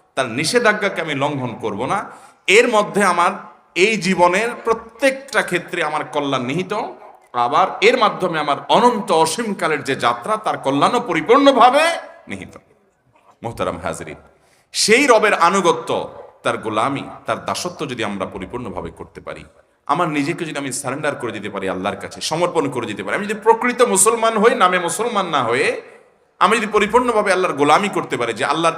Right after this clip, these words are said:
আদেশ আছে, পৃথিবীতে আর কার আদেশ আছে বা নাই আমার দেখার দরকার নাই, কারণ আমি গোলাম আল্লাহর আর কারণ না।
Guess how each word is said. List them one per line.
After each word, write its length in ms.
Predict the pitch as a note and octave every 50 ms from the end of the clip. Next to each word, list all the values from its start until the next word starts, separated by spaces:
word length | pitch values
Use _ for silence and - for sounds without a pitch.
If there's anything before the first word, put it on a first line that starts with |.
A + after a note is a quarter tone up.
| - -
আদেশ 320 | D3+ E3+ G#3+ G#3+ G#3 -
আছে, 460 | G#3 G3 - - A3+ B3 C4+ D4 C#4+ - - - - - _ _ _ -
পৃথিবীতে 380 | D#3+ D#3 F#3+ G3 G3+ F#3+ F#3
আর 160 | D#3 D3+ D#3+ D#3 D#3
কার 200 | D#3+ D#3 D3 -
আদেশ 300 | B2+ C#3 C#3+ D3 C#3 -
আছে 240 | A#2 C#3 C#3 - D3+
বা 120 | C#3 C3
নাই 180 | A#2+ A#2+ B2 A2+
আমার 200 | G#2+ A2 G#2 -
দেখার 260 | - F2+ - G2 F#2+ -
দরকার 280 | F#2+ - - F#2+ F#2+
নাই, 160 | G#2 C#3+ F3
কারণ 180 | F3+ - C3 C3+
আমি 140 | B2+ C3 C3
গোলাম 300 | A2+ B2+ B2 B2+ A#2+ A#2+ -
আল্লাহর 380 | - B2+ - - D#3+ F3+ - -
আর 100 | A#2+ A2+
কারণ 360 | - - A2+ A#2 A#2 A2 F2
না। 200 | D#2+ F#2 G2+ G2